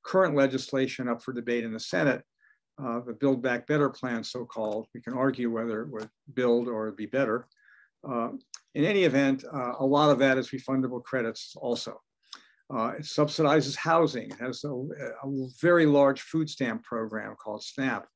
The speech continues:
And of course, it subsidizes healthcare with Medicaid and Medicare and the expansion of Medicaid under Obamacare and the health exchanges under, uh,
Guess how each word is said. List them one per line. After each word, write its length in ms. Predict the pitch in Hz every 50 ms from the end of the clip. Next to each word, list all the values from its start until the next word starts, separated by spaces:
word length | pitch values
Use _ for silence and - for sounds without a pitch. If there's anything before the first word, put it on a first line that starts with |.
| _ - - _ _ _ _
And 120 | 139 135
of 60 | 135 -
course, 240 | 156 151 143 -
it 80 | - -
subsidizes 760 | - - 151 147 147 - - 143 135 131 131 131 135 131 - -
healthcare 480 | 135 147 143 127 - _ 120 107 101 104
with 120 | 107 98 - -
Medicaid 640 | 120 127 127 131 120 - - 123 131 123 120 123 117 113
and 260 | 107 107 _ - 117
Medicare 520 | 120 123 123 120 - - 127 120 117 117
and 100 | 110 107
the 60 | 98
expansion 540 | 95 - - - - 120 123 120 117 - 135
of 80 | 127 123
Medicaid 420 | 120 117 117 113 - - 117 120 104
under 260 | 101 101 - 101 104 101
Obamacare 640 | 110 120 131 135 135 131 - 139 131 123 123 120 123 _ _ - - _ _ _ _ -
and 120 | 110 98
the 200 | 101 104 107 110 - _ _ - _ _ _
health 240 | - 139 139 139 -
exchanges 720 | 135 131 - - - 131 127 127 117 113 127 123 117 -
under, 360 | 123 127 131 123 107 110 - 120
uh, 80 | 110